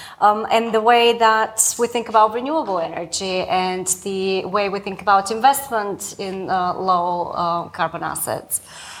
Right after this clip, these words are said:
So my really vision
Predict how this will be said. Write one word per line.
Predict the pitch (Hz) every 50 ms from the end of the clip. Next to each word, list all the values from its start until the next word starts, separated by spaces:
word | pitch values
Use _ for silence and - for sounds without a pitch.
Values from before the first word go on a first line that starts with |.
| - - _ -
So | - - - - 220 214 220 214 214 214 220 214 - 123 -
my | 233 226 240 240 254 262 262 262 262 254 254 254 233 - 208 220 202
really | 226 240 233 240 240 226 220 220 220 214 208 202 196 190 - - - - _
vision | - 190 170 165 226 262 254 254 - 196 185 143 156 170 208 226 240